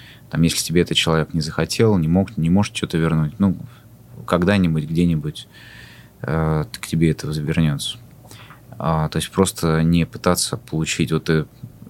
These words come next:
что-то сделал для человека, а не пытаться от этого же человека получить это обратно, а, потому что, ну,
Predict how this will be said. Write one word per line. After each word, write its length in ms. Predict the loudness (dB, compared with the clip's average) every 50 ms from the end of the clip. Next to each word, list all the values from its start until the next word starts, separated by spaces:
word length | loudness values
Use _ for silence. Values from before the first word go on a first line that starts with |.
| -20 -20 -14 -10 -8
что-то 320 | -4 0 0 0 0 0
сделал 260 | 0 2 2 2 2
для 140 | 2 0 -2
человека, 500 | 0 0 0 2 2 2 2 0 -2 -2
а 40 | -4
не 100 | -4 -4
пытаться 420 | -6 -2 -2 0 0 0 -2 -2 -2
от 100 | -2 -2
этого 220 | -2 -2 -2 -4 -6
же 80 | -6
человека 480 | -6 -6 -4 -2 -2 0 -2 -2 -4 -8
получить 480 | -8 -6 -6 -6 -4 -4 -4 -4 -6 -6
это 100 | -4 -4
обратно, 460 | -2 0 0 0 0 0 -2 -4 -4 -6 -12 -20 -20 -20 -20 -20 -20 -20 -20 -20 -20 -20 -20 -16 -10
а, 480 | -6 -4 -2 0 0 2 0 0 -2 -4
потому 320 | -4 -2 0 0 2 0
что, 520 | 0 -4 -4 -4 -4 -2 -2 -4 -6 -10 -12 -14 -18 -12 -8
ну, 200 | -6 -4 -4 -6